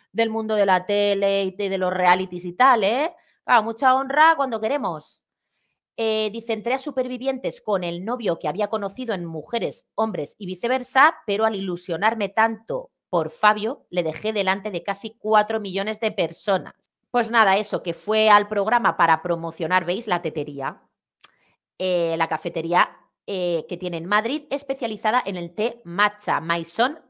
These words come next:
Matcha, que tuvieron rollo, ¿eh? Ahora os lo tengo que decir así, leyendo esta noticia, tuvo rollo con el, con el copyright del, eh, de lo que es el nombre de la tetería, porque ya existía una con ese nombre,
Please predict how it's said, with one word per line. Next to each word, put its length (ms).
Matcha, 640
que 100
tuvieron 440
rollo, 480
¿eh? 140
Ahora 200
os 60
lo 120
tengo 160
que 80
decir 240
así, 180
leyendo 300
esta 160
noticia, 360
tuvo 180
rollo 380
con 160
el, 240
con 140
el 80
copyright 460
del, 520
eh, 480
de 120
lo 120
que 80
es 120
el 240
nombre 360
de 100
la 140
tetería, 560
porque 380
ya 340
existía 640
una 280
con 200
ese 280
nombre, 480